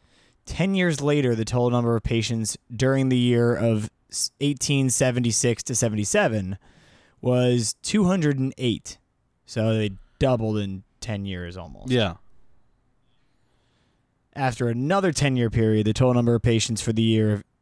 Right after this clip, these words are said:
Speaker 1: eighteen eighty-six to eighty-seven had grown to eight hundred and twenty-five.
Speaker 2: Wow.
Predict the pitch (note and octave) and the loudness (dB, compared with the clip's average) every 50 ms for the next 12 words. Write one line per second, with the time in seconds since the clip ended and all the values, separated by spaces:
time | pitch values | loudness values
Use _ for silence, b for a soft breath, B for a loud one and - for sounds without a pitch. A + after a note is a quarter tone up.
0 | _ - - C3+ B2+ - - C3+ B2+ B2 B2 A#2 A#2 A2 - - C3 A#2+ A2+ - | _ -6 -4 -4 -4 -2 -2 -2 0 2 2 0 0 -2 -2 0 -2 -2 -2 -2
1 | - A#2 A#2 A2+ G#2+ - B2 A#2 A#2 A2 A2+ A2 G2+ - A2+ B2+ C3+ C#3 C#3+ C#3+ | -2 0 0 0 0 0 0 0 2 0 0 -2 -4 -2 -2 0 0 2 0 0
2 | C#3+ B2+ - - B2+ B2 A#2+ _ _ - - D#3 F#3+ G3 F#3 D#3+ F#3 G#3 G#3+ G3 | 0 -2 0 0 0 0 0 _ _ -4 -2 -2 -2 -2 -2 -4 -4 -2 -2 -2
3 | G#3 G3 F3+ F3+ D#3+ - - - - D#3+ E3 E3+ E3 C3+ - C3 C3+ C3+ C3+ E2 | -2 -2 -2 -4 -6 -6 -8 -6 -4 -4 -2 -2 -2 -2 0 0 0 0 -2 -4
4 | C2 - - G2+ G2+ A2+ G2+ G#2 A#2+ C3 A#2+ F#2+ E2+ | -8 -12 -14 -10 -6 -2 0 0 2 2 0 0 -2